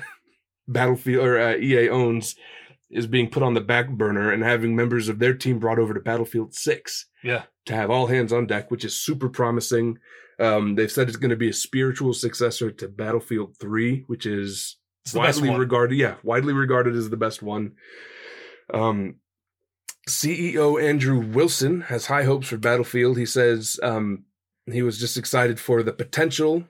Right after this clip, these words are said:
Speaker 1: of the game when matched with the power of the new consoles. Uh, plans for more players and bigger maps than ever before, and there is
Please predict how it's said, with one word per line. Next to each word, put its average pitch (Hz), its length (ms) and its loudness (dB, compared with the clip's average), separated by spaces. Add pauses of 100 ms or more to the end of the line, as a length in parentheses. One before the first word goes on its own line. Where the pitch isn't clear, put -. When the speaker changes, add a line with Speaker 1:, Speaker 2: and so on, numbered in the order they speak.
(180)
Speaker 1:
of 120 160 -2
the 127 80 2
game 127 320 4
when 113 200 2
matched 127 300 2
with 127 120 -6
the 120 60 -6
power 139 440 0
of 123 140 -2
the 117 80 0
new 120 140 2
consoles. 131 640 -6 (560)
Uh, 98 260 0
plans 120 360 0
for - 140 -4
more 127 280 2
players 139 500 2
and 117 220 -2
bigger 131 240 4
maps 127 540 0
than 117 280 -2
ever 139 220 0
before, 143 520 2
and 139 220 0
there 139 160 6
is 123 240 2